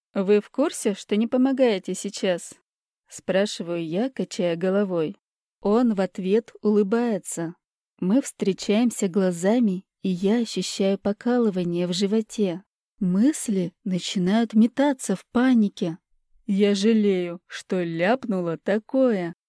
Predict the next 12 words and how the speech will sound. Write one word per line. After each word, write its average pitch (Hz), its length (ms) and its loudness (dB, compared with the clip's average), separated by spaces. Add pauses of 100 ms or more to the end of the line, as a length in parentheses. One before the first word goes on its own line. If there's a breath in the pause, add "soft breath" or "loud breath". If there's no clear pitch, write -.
(320)
Не 202 160 4
понимаю, 196 640 0
что - 320 2
случилось 226 720 -4
с - 140 -6
моим 196 280 0
природным 190 640 0
обаянием. 196 840 0 (680)
«Простите, 175 720 -4 (160)
виноват», 175 680 -2 (340)
улыбается 170 800 -2
Олег 165 480 -4